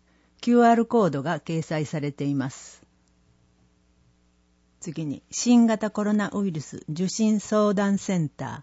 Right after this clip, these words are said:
ー、美北保健所、電話二一の二八三六、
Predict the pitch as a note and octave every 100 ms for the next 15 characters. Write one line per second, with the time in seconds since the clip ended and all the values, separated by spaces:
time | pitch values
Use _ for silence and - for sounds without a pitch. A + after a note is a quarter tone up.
0 | _ - _ - F#3+ G3+ F#3+ G#3 F3 F3
1 | G3 F#3 E3+ E3 C3+ _ _ _ _ _
2 | _ _ - F#3 F#3+ F#3+ F3+ D#3+ - F#3
3 | G#3+ A3+ A3 - G#3 - D#3 C#3 B2 F3+
4 | G3+ G#3+ G3+ G#3 G3+ - - F#3+ F3+ E3+
5 | F3 - -